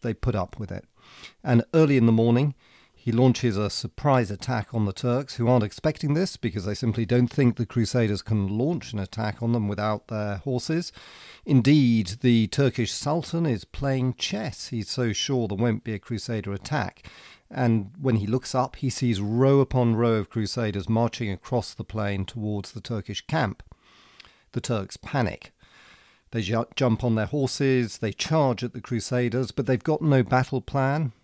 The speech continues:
It's chaos. The Crusaders push them aside quite easily and capture the Turkish camp, and the Turkish army collapses and flees the field. After this victory, the Crusaders are finally ready to advance on Jerusalem.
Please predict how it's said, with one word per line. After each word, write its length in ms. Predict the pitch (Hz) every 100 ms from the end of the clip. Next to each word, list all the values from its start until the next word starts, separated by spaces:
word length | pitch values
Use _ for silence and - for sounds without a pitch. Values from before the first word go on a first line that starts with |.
| _ _ _
It's 160 | 117 -
chaos. 640 | - 123 98 95 - - - - _ _
The 100 | 123
Crusaders 560 | - 120 - 123 107 98
push 320 | - 139 -
them 100 | 117
aside 460 | 107 - 113 107 -
quite 240 | - 127
easily 420 | 113 113 120 127
and 100 | 113
capture 360 | - 123 - 113
the 100 | 98
Turkish 420 | - 120 - 107 -
camp, 320 | 147 139 110
and 80 | 110
the 40 |
Turkish 420 | - 120 107 95
army 280 | 117 107 101
collapses 840 | - 117 110 - - - 117 104 - - _ -
and 100 | 117
flees 400 | - 110 98 -
the 80 | 101
field. 520 | - 101 90 92 - _ _ _ _ _ _ _ _ _ _ _ _ - - _ _ _ -
After 260 | 165 - 147
this 200 | 170 -
victory, 480 | 175 - - 170
the 160 | 190 127
Crusaders 800 | - 131 - 135 113 117 110 107
are 60 |
finally 500 | 107 - 131 117 107
ready 400 | 98 113 117 110
to 180 | 110 117
advance 800 | 107 92 113 110 104 - - - -
on 280 | 123 104 101
Jerusalem. 720 | 113 131 156 - 107 90